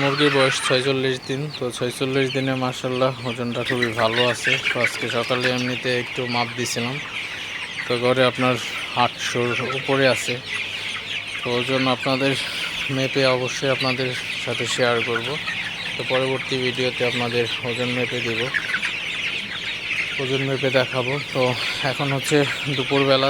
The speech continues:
তো পানি দিয়ে দিলাম। তো সোনালী মুরগিকে অবশ্যই আজকেও, আপনাদের অবশ্যই গত ভিডিওতে বলছি যে এই প্রচণ্ড গরমে প্রতিদিন তিনবার করে,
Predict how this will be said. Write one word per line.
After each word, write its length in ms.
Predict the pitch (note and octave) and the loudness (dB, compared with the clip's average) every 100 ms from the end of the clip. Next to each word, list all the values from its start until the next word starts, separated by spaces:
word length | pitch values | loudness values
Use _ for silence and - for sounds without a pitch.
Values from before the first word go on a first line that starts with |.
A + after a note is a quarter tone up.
| C3+ | 2
তো 60 | C3 | 0
পানি 160 | C3 C3+ C3+ | 2 2 4
দিয়ে 140 | C#3 C3+ | 4 4
দিলাম। 220 | B2+ B2+ D3 C3+ - - - - - - - - - - - - - - - | 2 0 -2 -6 -8 -10 -8 -8 -6 -6 -6 -6 -6 -6 -4 -4 -4 -6 -4
তো 60 | - C3 B2 | -2 -2 -2
সোনালী 320 | C3+ C3+ C3+ | 0 2 2
মুরগিকে 440 | C3+ C3+ C#3 C3+ C3+ B2 - C3 | 0 -2 -2 2 2 0 -2 0
অবশ্যই 460 | B2 C3+ - C3+ C3 B2+ - - - | 0 0 0 0 0 -2 -6 -6 -4
আজকেও, 360 | A#2+ - C#3 C3+ C3 - - - - - - - - - - - - - - - - - | -4 -2 0 2 0 -2 -6 -6 -6 -6 -6 -6 -8 -6 -6 -6 -6 -8 -8 -8 -8 -4
আপনাদের 300 | C#3+ D3 C#3+ C#3+ | 0 2 4 6
অবশ্যই 360 | C#3 C#3+ D3 C#3+ C3+ | 6 4 4 6 6
গত 160 | C3+ C#3+ C3+ | 4 4 2
ভিডিওতে 400 | B2+ C3+ C3+ C#3+ B2+ | 2 2 2 2 2
বলছি 280 | C3 B2+ - B2 | 4 2 2 0
যে 100 | C3+ C3 - - - - - - - D3 | 2 2 2 -4 -4 -4 -2 0 2 2
এই 80 | C#3 | 4
প্রচণ্ড 340 | D3 D3 D#3 D3+ C#3+ | 4 6 4 6 6
গরমে 320 | D3 D3 D3 C#3+ | 6 6 4 4
প্রতিদিন 380 | D3 C#3 C3+ C3+ C3 | 4 2 2 2 2
তিনবার 340 | C3+ C#3 C#3+ C#3+ C#3+ | 2 6 6 6 4
করে, 180 | C#3 | 4